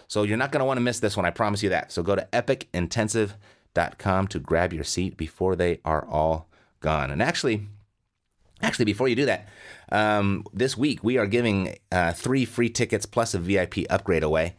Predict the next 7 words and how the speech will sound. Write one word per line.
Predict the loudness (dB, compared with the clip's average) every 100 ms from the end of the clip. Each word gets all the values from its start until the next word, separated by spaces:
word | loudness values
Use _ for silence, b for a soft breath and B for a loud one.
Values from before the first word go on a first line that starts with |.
| b b b b b b _
Go | 0 2
over | 2
to | 0 2 2
our | 4 2
public | 0 0 0 -2
Facebook | 0 0 0 -4 0
page | 2 2 -2